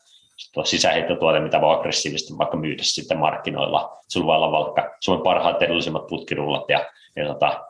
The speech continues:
sit se ups-, upsell-tuotteet, muut, muut jutut on se, se pääjuttu, mistä tulee sit kahdeksankymmentä pinnaa itse asiassa niinku siitä vo-, li-, liikevoitosta. Ja sit, sit tota, saat luotua brändiyhteisöä, ja se on semmoista, mitä kukaan ei voi ottaa sut niinku niin helposti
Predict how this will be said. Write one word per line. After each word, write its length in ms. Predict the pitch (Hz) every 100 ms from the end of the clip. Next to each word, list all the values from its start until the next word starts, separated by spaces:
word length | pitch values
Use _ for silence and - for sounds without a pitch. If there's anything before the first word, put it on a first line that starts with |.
| _
sit 320 | - - -
se 240 | 80 - 95
ups-, 240 | 85 - -
upsell-tuotteet, 680 | 98 - - 85 80 87 85
muut, 160 | 82 - -
muut 220 | 87 80
jutut 260 | 80 73 -
on 80 | 78
se, 100 | 76
se 100 | -
pääjuttu, 380 | 76 73 76 76
mistä 180 | 73 -
tulee 160 | 82 78
sit 120 | -
kahdeksankymmentä 400 | 78 80 80 -
pinnaa 220 | 73 71
itse 200 | 71 -
asiassa 220 | 73 76
niinku 340 | 76 80 - - _ _ _ _ _ _ _ _ _
siitä 220 | - 90 90
vo-, 180 | 90 -
li-, 280 | 101 95 -
liikevoitosta. 800 | 104 95 87 78 82 78 - 78 - - - 110
Ja 60 |
sit, 180 | 104 101 - _ _
sit 200 | - -
tota, 400 | 87 87 85 - - - _ _ -
saat 220 | 180 139
luotua 240 | 165 165 156
brändiyhteisöä, 760 | - 160 151 151 151 143 131 143
ja 40 |
se 60 | 143
on 60 |
semmoista, 180 | 147 147
mitä 120 | 147 127
kukaan 260 | 127 135
ei 40 | 120
voi 80 |
ottaa 140 | 120 123
sut 180 | - -
niinku 160 | 120 120
niin 140 | 120
helposti 280 | 120 120